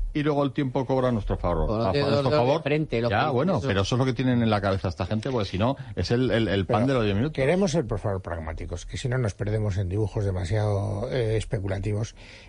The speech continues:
Speaker 3: El martes, si todo va como parece que va a ir, el rey le dirá a Pedro Sánchez, "Es tu turno. Báilala".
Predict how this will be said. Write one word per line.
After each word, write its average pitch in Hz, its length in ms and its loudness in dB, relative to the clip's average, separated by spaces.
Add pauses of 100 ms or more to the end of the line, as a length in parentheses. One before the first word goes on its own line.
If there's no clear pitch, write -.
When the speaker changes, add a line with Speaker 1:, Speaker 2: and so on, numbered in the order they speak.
Speaker 3:
El 127 140 2
martes, 190 680 0 (640)
si - 240 -6
todo 139 280 2
va 143 220 2
como 104 260 -2
parece - 540 -2
que 113 100 0
va 123 80 2
a 156 60 4
ir, 202 220 2 (440)
el 104 180 -4
rey 185 420 0
le 131 100 -2
dirá 120 180 0
a 131 40 -2
Pedro 127 220 0
Sánchez, 165 400 -2
"Es 123 120 -2
tu 95 100 -8
turno. - 360 -14 (960)
Báilala". 104 500 -2